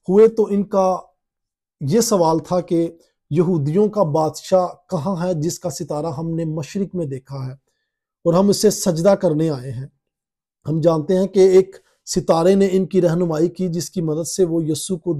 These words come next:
देखने की तलाश करते हुए यरूशलेम तक पहुंच गए। और कुछ उलमा का कहना है कि ये सितारा कोई ऐसी आसमानी मखलूक थी जिसकी दुम रोशन थी और मजूसियों को राह दिखा रही थी। दूसरी तरफ सोलहवीं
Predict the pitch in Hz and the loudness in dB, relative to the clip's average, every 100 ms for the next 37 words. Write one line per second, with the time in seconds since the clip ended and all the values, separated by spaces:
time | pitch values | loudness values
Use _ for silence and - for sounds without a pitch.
0 | 131 156 151 165 180 185 - 151 143 151 | -2 0 0 -4 -6 -6 -6 -6 -6 -8
1 | - - 131 - 170 151 156 147 151 165 | -10 -12 -10 -4 -4 -2 -2 -2 -4 -4
2 | - 160 147 156 - 143 143 143 147 143 | -8 -10 -10 -14 -14 -10 -10 -8 -10 -10
3 | - _ _ _ _ _ _ _ _ 165 | -12 _ _ _ _ _ _ _ _ -2
4 | - 233 254 214 214 220 214 - _ _ | 0 2 2 4 4 4 2 -2 _ _
5 | 196 - 185 185 196 214 220 208 185 196 | -4 0 0 2 2 0 0 0 0 -2
6 | 202 190 170 185 - 190 196 _ - 185 | -2 -2 0 -2 0 0 -2 _ -6 -4
7 | - 214 208 - 180 170 170 185 175 - | -2 0 0 0 -4 -4 -2 -2 -4 -4
8 | 165 170 - 196 156 165 - 170 131 135 | -4 -6 -8 -10 -8 -10 -8 -6 -6 -2
9 | 208 202 160 147 - 180 175 170 170 160 | -2 0 -2 -4 -6 -8 -8 -6 -2 -2
10 | 151 _ _ _ _ 151 160 170 - 202 | -4 _ _ _ _ -6 -2 -4 -4 -4
11 | 196 - 160 156 _ _ _ 131 165 185 | -4 -4 -6 -6 _ _ _ -4 0 0
12 | 165 156 151 139 131 135 135 139 _ _ | -2 -6 -6 -6 -6 -8 -14 -20 _ _
13 | _ _ _ _ _ _ _ _ _ 131 | _ _ _ _ _ _ _ _ _ -4
14 | 185 - 226 233 220 208 - 220 220 233 | -2 -2 0 2 2 0 0 2 2 0
15 | 233 | -2